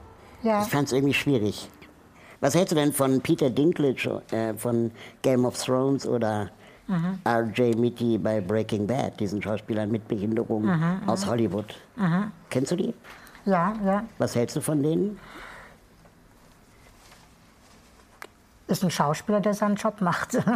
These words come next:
Speaker 1: Ich glaub, dass es in England und Amerika, das habe ich jetzt miterlebt,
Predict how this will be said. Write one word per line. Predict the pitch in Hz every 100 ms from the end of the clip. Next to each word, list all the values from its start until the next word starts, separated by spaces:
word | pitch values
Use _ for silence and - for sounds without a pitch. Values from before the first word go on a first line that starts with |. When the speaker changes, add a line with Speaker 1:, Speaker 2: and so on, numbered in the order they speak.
| 240 226 - - - - - - -
Speaker 1:
Ich | 262 -
glaub, | 226 233 -
dass | 240
es | 240 -
in | 220
England | 214 208 254 240
und | 208
Amerika, | 196 185 196 233 - 220 220 - 165
das | 202 220
habe | 185
ich | 196
jetzt | 175
miterlebt, | 202 214 220 214 214 -